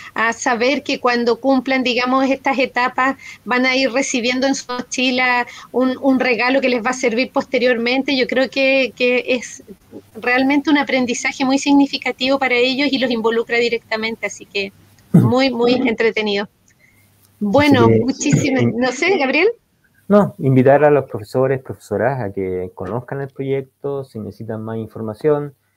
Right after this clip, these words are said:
Speaker 2: eh, contactarnos. Eh, en una hora es difícil de, de, de abarcar
Speaker 1: Sí.
Speaker 2: todas las hor-, las áreas. De hecho, me faltó sociales para el área de Leo.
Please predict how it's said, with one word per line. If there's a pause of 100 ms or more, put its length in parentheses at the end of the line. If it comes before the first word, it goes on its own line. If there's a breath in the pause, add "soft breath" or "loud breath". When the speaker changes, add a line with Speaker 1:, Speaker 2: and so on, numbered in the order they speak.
(340)
Speaker 2:
eh, (180)
contactarnos.
Eh, (1120)
en
una
hora
es
difícil
de, (240)
de,
de
abarcar (200)
Speaker 1:
Sí.
Speaker 2:
todas
las
hor-, (360)
las
áreas. (220)
De
hecho,
me
faltó
sociales
para
el
área
de
Leo.